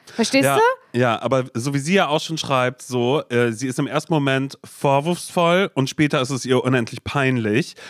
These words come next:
Speaker 2: Es ist ja quasi ein Entschärfen der Situation, dem Impuls nachzugeben, direkt eine Schuldzuweisung zu machen.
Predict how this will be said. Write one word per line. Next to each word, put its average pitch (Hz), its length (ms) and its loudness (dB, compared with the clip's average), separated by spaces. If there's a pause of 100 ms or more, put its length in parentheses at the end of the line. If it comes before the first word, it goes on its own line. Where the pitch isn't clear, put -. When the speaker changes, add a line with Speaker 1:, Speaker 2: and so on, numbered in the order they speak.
(140)
Speaker 2:
Es 120 120 -2
ist 131 140 -4
ja 139 80 0
quasi 135 420 -2
ein 117 380 0 (260)
Entschärfen 151 680 0
der 127 160 2
Situation, 135 1120 0 (680)
dem 131 260 0
Impuls 180 540 0
nachzugeben, 113 1000 -4 (880)
direkt 143 800 -2
eine 127 140 2
Schuldzuweisung 101 840 0
zu - 140 -14
machen. - 420 -14